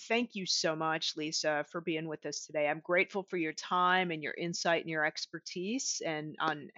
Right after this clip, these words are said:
Healthcare Soothsayers podcast. We love to share this kind of information. It,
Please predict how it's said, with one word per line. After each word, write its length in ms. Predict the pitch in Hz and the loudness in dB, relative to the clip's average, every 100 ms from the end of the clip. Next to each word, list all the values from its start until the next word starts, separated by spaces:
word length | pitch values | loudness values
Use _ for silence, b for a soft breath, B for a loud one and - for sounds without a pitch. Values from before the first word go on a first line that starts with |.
| - | -4
Healthcare 420 | 202 190 - 180 165 | -2 -2 -2 -2 -2
Soothsayers 640 | - 185 - 180 165 151 - | -4 -6 -4 0 0 -2 -4
podcast. 580 | 170 165 - 180 180 - B B B - | -2 -2 0 0 0 -2 B B B -2
We 120 | 196 | 0
love 340 | 175 175 175 | 4 4 4
to 80 | 180 | 2
share 320 | - 170 165 | 0 2 0
this 160 | 165 - | 0 -4
kind 260 | - 170 | -2 -2
of 80 | 160 | -2
information. 800 | 160 160 160 156 151 151 156 147 | -6 -6 -6 -4 -4 -4 -6 -8
It, 120 | 143 | -10